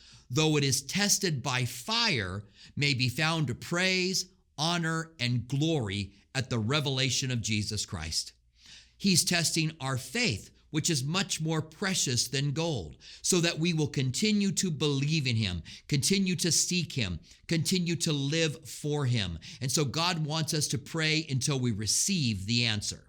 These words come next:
The reason that our faith is so precious is because Hebrews eleven six says, "But without faith, it is impossible to please him.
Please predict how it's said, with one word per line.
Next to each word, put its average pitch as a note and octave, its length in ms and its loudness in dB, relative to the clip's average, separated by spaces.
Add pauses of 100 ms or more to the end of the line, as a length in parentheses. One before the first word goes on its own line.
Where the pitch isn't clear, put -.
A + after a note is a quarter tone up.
The C#3 120 0
reason E3+ 340 2
that E3 100 0
our D#3 80 0
faith E3+ 300 -2
is - 80 -2
so C#3+ 120 -2
precious D3 560 0 (220)
is D#3 100 0
because E3 340 0
Hebrews G3+ 540 0
eleven D#3 400 0
six F3 360 0
says, B2+ 360 0 (220)
"But C#3 160 -8
without D#3 380 0
faith, C#3 500 -2
it D3 140 -2
is C3 120 0
impossible D3 760 -2
to C#3+ 120 -8
please B2 420 0
him. E2 300 -4